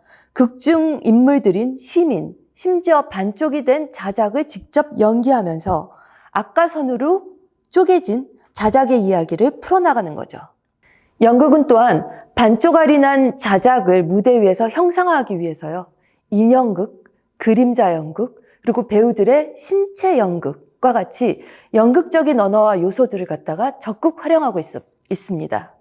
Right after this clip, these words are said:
배우들의 열연과 함께 이러한 연극적 언어와 요소들은 원작 소설의 환상적인 분위기를 무대 위에서 잘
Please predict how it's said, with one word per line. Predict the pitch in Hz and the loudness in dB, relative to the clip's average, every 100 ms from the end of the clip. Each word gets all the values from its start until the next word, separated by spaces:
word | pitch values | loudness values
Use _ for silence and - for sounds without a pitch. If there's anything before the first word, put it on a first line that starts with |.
| _ - | _ 0
배우들의 | 240 285 277 277 233 | 2 4 4 4 4
열연과 | 190 208 277 269 262 | 4 4 4 4 2
함께 | 226 185 - 170 170 - - - | 2 0 0 2 2 -2 -10 0
이러한 | 233 285 262 | 4 4 4
연극적 | 208 233 294 - 311 - | 2 2 0 0 -2 2
언어와 | 190 233 277 247 | 2 2 2 2
요소들은 | 190 220 190 170 220 165 - _ _ - | 0 -2 -4 -2 -4 -4 -16 _ _ -2
원작 | 214 240 311 320 | 2 4 2 0
소설의 | 294 262 254 262 | -4 -2 0 0
환상적인 | 262 359 359 370 339 285 262 | -2 -8 -4 -4 -2 -4 -4
분위기를 | 214 208 190 180 247 320 | -4 -6 -4 -2 0 0
무대 | 311 208 226 214 | 0 -2 2 2
위에서 | 180 175 226 254 247 | 2 0 0 -2 -4
잘 | 208 202 202 | -4 0 0